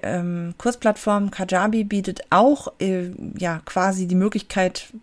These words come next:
des, ja, E-Mails verschicken, sag ich mal, an. Aber das ist natürlich bei weitem nicht so, ähm, hat nicht so viele Möglichkeiten wie zum Beispiel Active Campaign. Und wenn ich vernünftige Automationen und diese alle Sachen machen möchte, und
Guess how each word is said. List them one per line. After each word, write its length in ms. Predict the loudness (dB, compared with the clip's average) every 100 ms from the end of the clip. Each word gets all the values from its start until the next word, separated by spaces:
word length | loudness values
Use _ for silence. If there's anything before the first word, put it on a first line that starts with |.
| -6
des, 480 | -4 -2 -6 -10 -18 _ _ _ _ _ _ -8
ja, 200 | -6 -6 _
E-Mails 420 | 0 2 2 0
verschicken, 540 | -2 0 0 -2 -2 0
sag 180 | 0 0
ich 140 | -2
mal, 140 | -2
an. 300 | -2 0 0 -2 -10 -16 -10 0
Aber 240 | 4 4
das 140 | 4
ist 120 | -2 -2
natürlich 280 | -2 0
bei 180 | 0 4
weitem 460 | 4 4 4 4 4
nicht 280 | 2 -2 -6
so, 500 | 0 2 2 2 -2 -8 -18 -20 -20 0
ähm, 520 | 2 4 2 2 0
hat 100 | 2
nicht 160 | 2 2
so 80 | 4
viele 200 | 6 8
Möglichkeiten 720 | 6 2 2 2 4 2 0
wie 140 | -2
zum 140 | -2 -4
Beispiel 240 | -4 -4
Active 260 | -6 -8 -8
Campaign. 600 | -6 -4 0 2 4 2
Und 140 | 0
wenn 140 | 0 -2
ich 160 | -2
vernünftige 680 | 0 4 4 2 -2 -2 2
Automationen 760 | 0 -2 -6 -4 0 2 2 2
und 180 | -2
diese 200 | -4 -4
alle 160 | -4 -6
Sachen 380 | -6 -4 -6 -6 -10
machen 480 | -6 -4 -2 0 2
möchte, 320 | 0 -2 -2
und 220 | -2 -2